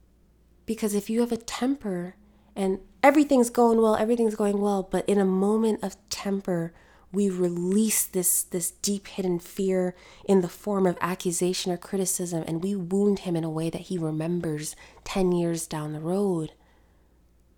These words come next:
That's not our intent, ladies. I know it's not.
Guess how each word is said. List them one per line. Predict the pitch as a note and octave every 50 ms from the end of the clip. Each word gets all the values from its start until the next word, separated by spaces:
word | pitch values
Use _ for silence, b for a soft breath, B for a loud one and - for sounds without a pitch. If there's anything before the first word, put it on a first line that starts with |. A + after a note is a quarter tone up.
| _ _ _ _ _ _ _ _ _ _ _ _ _ _
That's | - G#3+ G#3+ - - -
not | A3+ A#3+ B3 - -
our | F3+ E3 E3
intent, | D#3+ D#3 E3 - - - F3 E3+ - -
ladies. | - - - - - - - _ - - - - - - _ _ _ _ _ _ -
I | A3+
know | A3 F3 B2+ - - -
it's | - - - -
not. | F3 D#3+ F3 G3 A3 A#3+